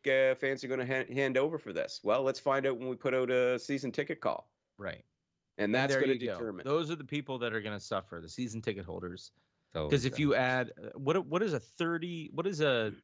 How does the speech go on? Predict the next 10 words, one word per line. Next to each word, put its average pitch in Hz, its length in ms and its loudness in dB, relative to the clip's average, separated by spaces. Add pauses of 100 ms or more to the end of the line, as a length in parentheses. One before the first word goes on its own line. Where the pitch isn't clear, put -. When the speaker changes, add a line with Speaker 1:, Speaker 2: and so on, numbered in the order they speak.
(160)
Speaker 2:
thirty-three 160 560 -2
team 139 480 -2
schedule 107 480 -2
gonna 98 220 -8
look 101 220 -6
like? 85 320 -10 (680)
Speaker 1:
Oh, 151 200 4
a 107 40 4
dog's 113 300 2
dinner. 113 320 -6